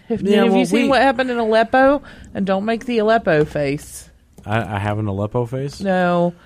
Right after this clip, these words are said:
Speaker 2: Gary Johnson?
Speaker 1: Gary Johnson has an Aleppo face. Where's Aleppo? So, um,
Speaker 2: Isn't
Speaker 1: Aleppo
Speaker 2: that, isn't
Speaker 1: was
Speaker 2: that the kind of food he buys his dog?
Speaker 1: There was, maybe. There was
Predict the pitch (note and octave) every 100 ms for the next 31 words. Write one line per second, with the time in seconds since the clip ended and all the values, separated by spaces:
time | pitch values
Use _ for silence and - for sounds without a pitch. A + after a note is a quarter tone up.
0 | - _ - A#2+ B2 A#2 A#2 D3+ F#3+ F#3
1 | F#3 A3 G#3 G3+ E3 E3+ E3 D#3+ D#3+ D#3+
2 | E3+ D#3+ - - F3 F3 A#3+ B3+ G3 G#3+
3 | A#3 E3 C3 D3+ - - - - - -
4 | _ - A#3 G3 F#3+ F#3 F3+ F3+ F3 E3
5 | E3 D#3 - - - - - D#4 C#4+ A#3
6 | D3 C#3 C#3 - C3 B2+ - C3 C3 A#2+
7 | - _ - C3 B2+ B2 B2 A#2 A#2 C3
8 | G2+ D#2+ - _ _ _ _ - G3 G#3+
9 | G3+ G3+ G3 G3 G3 F3 - E3+ E3+ D#3+
10 | D3+ C#3+ _ _ _ - _ _ _ F#3
11 | G3+ G3+ G3 G3 F#3 F#3 F3+ E3+ - -